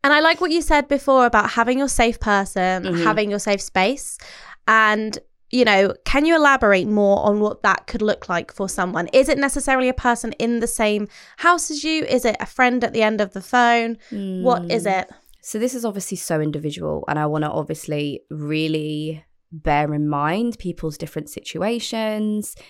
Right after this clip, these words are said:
Speaker 2: in terms of their closeness with their family. You know, I was lucky that I had that relationship with my mum. I know not everyone has that. Maybe it's a sibling, maybe it's an auntie, maybe it's a cousin, maybe it's a pet.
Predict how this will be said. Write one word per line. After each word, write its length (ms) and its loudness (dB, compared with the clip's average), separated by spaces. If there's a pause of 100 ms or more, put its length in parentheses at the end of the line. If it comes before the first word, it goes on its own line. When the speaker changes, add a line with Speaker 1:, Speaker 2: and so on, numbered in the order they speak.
(200)
Speaker 2:
in 120 4
terms 400 -2
of 260 -2
their 120 0
closeness 500 -6
with 140 -10
their 140 -4
family. 520 -2
You 80 -4
know, 200 -2
I 140 -2
was 140 -4
lucky 360 -4
that 120 -4
I 120 -2
had 280 -4
that 120 -2
relationship 400 -4
with 100 -12
my 120 -6
mum. 300 -6 (100)
I 120 -8
know 140 -2
not 160 -2
everyone 300 -6
has 240 -8
that. 300 -4 (440)
Maybe 260 4
it's 140 -4
a 40 -4
sibling, 380 -6
maybe 240 -4
it's 140 -6
an 60 -8
auntie, 280 -6
maybe 220 -6
it's 140 -8
a 40 -10
cousin, 340 -8
maybe 260 -4
it's 180 -2
a 80 -4
pet. 400 -6